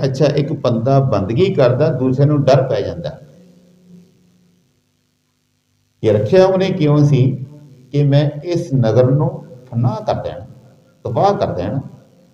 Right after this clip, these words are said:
ਆਮ ਤਾਂ ਬੰਦਗੀ ਕਰਦੇ ਹਾਂ ਆਪਾਂ ਕਿ ਮੈਂ ਕਿਸੇ ਦਾ ਭਲਾ ਕਰ ਸਕਾਂ, ਕਿਸੇ ਦਾ ਨਹੀਂ ਕਰ ਸਕਦਾ, ਮੈਂ ਘੱਟੋ ਘੱਟ ਆਪਦਾ ਹੀ ਭਲਾ ਕਰ ਸਕਾਂ। ਹੁਣ ਜਦੋਂ ਗੁਰੂ ਨਾਨਕ ਸਾਹਿਬ ਉਸ ਜਗ੍ਹਾ ਵੱਲ ਗਏ,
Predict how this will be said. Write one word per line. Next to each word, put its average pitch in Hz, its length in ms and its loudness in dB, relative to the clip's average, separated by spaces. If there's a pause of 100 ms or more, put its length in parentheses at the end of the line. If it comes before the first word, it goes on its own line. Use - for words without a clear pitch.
(1040)
ਆਮ 90 180 -6
ਤਾਂ 127 120 0
ਬੰਦਗੀ 110 360 0
ਕਰਦੇ 110 380 0
ਹਾਂ 92 120 -2
ਆਪਾਂ 104 300 -6 (440)
ਕਿ - 60 -4
ਮੈਂ 117 240 0
ਕਿਸੇ 117 140 2
ਦਾ 110 140 0
ਭਲਾ 104 340 0
ਕਰ 110 220 -4
ਸਕਾਂ, 107 500 -4
ਕਿਸੇ 113 220 -2
ਦਾ 120 140 2
ਨਹੀਂ 110 140 -2
ਕਰ 104 220 -2
ਸਕਦਾ, 110 220 -2
ਮੈਂ 120 120 -6
ਘੱਟੋ 110 360 -4
ਘੱਟ 110 260 -6
ਆਪਦਾ 110 320 -2
ਹੀ 156 120 2
ਭਲਾ 107 260 0
ਕਰ 95 180 -6
ਸਕਾਂ। 104 320 -8 (2500)
ਹੁਣ 98 60 -6
ਜਦੋਂ 95 240 -2
ਗੁਰੂ 101 140 -2
ਨਾਨਕ 107 320 0
ਸਾਹਿਬ 190 180 2
ਉਸ 151 240 -2 (540)
ਜਗ੍ਹਾ 147 240 -2
ਵੱਲ 110 200 -2
ਗਏ, 90 320 -4